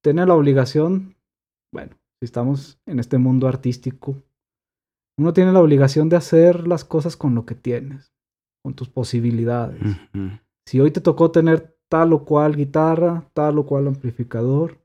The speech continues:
Speaker 1: eh, no es impedimento para que te dediques a la música o para que hagas cosas de calidad, ¿no?
Speaker 2: Exacto.
Speaker 1: Eso es muy importante, sobre todo para las personas que van empezando.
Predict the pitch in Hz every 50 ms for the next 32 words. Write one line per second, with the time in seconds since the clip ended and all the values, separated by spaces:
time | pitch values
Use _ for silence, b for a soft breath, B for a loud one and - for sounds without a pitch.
0 | _ _ _ _ _ _ _ _ _ _ _ _ _ _ _ _ _ _ _ _
1 | _ _ _ _ _ _ _ _ _ - - - - - - - - 139 135 135
2 | - _ _ _ _ _ _ - 139 139 139 151 165 180 190 175 - 190 180 -
3 | - 151 139 131 127 135 143 160 185 - 135 131 135 135 131 123 127 131 - -
4 | 139 - 123 117 113 113 120 123 - 156 139 - 135 120 113 113 117 131 151 165
5 | 160 135 143 135 135 131 120 120 117 - 117 107 107 110 - 131 131 131 135 135
6 | - - 131 139 131 117 113 - 117 110 110 123 120 - 117 - - - _ -
7 | - - - - _ _ _ - - - 92 87 - - - 85 90 92 110 -
8 | - - - 101 92 - _ _ _ _ _ _ _ _ _ _ _ - - 151
9 | 170 165 175 175 180 180 175 180 185 - 156 143 139 139 165 180 196 185 160 143
10 | 139 131 127 127 - 151 160 151 - 165 151 131 127 123 - - 123 120 120 143
11 | 135 135 151 160 156 - - _ _ - 123 120 123 139 147 139 143 139 - -
12 | 156 156 - - - - -